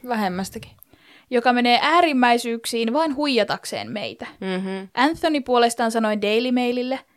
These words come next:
Speaker 2: haastattelussa, että he ovat yhtä pahoja molemmat. Isä kertoi yhden ilkeän vanhe-, valheen, kun katosi, ja sanoi olevansa kuollut, mutta äiti valehteli meille kuusi vuotta.
Speaker 3: Mhm.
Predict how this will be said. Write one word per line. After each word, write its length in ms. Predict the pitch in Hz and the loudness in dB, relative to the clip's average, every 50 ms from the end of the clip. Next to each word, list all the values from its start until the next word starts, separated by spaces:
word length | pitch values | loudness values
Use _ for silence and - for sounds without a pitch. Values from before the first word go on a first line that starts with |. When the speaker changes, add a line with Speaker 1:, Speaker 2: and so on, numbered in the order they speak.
| _ _ _ _ | _ _ _ _
Speaker 2:
haastattelussa, 920 | - - 254 247 - - 233 233 - 226 226 226 226 226 - - 240 220 - _ _ _ _ _ _ | -6 -2 -2 -2 0 -2 -4 -2 -2 -2 0 0 -2 -2 -2 -2 -2 -2 -2 _ _ _ _ _ _
että 440 | - 214 - _ - 240 220 226 233 - _ - | -14 -14 -14 _ -4 -4 -2 -2 -4 -8 _ -2
he 60 | - 269 | 2 4
ovat 180 | 285 277 269 | 4 2 2
yhtä 300 | 294 359 330 320 285 254 | 0 -2 0 0 -2 2
pahoja 320 | 254 226 226 233 220 208 202 | 2 2 2 4 2 0 0
molemmat. 580 | 202 202 196 196 175 123 - 233 247 - - - _ | 0 -2 -2 -2 -4 -4 -4 -6 -6 -8 -10 -20 _
Isä 260 | - 277 254 339 320 | -8 -4 0 0 2
kertoi 380 | 330 269 233 226 226 226 214 208 | 2 2 0 0 0 0 -2 0
yhden 340 | 240 254 247 226 226 214 - | 0 -2 -2 -2 -4 -4 -4
ilkeän 480 | - 208 208 214 - 240 240 240 240 | -6 -6 -6 -6 -4 -4 -4 -4 -2
vanhe-, 360 | 247 254 254 254 254 - - - - 247 | -2 0 -2 0 -2 -4 -8 -10 -4 2
valheen, 580 | 269 277 262 240 240 262 254 247 247 247 240 _ | 2 4 4 2 0 -2 0 2 2 0 -2 _
kun 200 | - 233 214 208 | -4 -4 -4 -2
katosi, 600 | - 196 196 - - 226 233 - 330 320 - _ _ _ _ _ _ - | -4 -6 -6 -4 -4 -4 -4 -4 -6 -6 -8 _ _ _ _ _ _ -10
ja 60 | 220 | -4
sanoi 300 | 220 214 208 202 196 - | -2 -2 0 0 0 2
olevansa 420 | 208 214 208 202 214 214 214 220 | 2 2 2 0 0 -2 -4 -8
kuollut, 580 | 214 _ - 233 214 196 196 208 233 247 247 - - _ _ _ - _ _ | -10 _ -4 0 2 2 2 0 -2 -6 -6 -8 -18 _ _ _ -20 _ _
mutta 200 | - 254 240 233 226 | -6 -2 -2 0 2
äiti 340 | 226 269 311 311 262 247 233 | 4 2 2 2 0 2 2
valehteli 420 | 240 240 233 233 233 233 214 208 | 4 4 4 2 2 -2 -2 2
meille 200 | 208 208 214 220 | 2 2 0 0
kuusi 440 | - - 285 269 254 226 214 196 190 | -2 -4 -4 -2 -2 -2 -2 -4 -6
vuotta. 440 | 190 180 156 202 - _ - - 233 - | -4 -4 -4 -4 -6 _ -10 -10 -10 -6
Speaker 3:
Mhm. 320 | 175 180 180 180 170 180 | -4 -4 -4 -4 -4 -4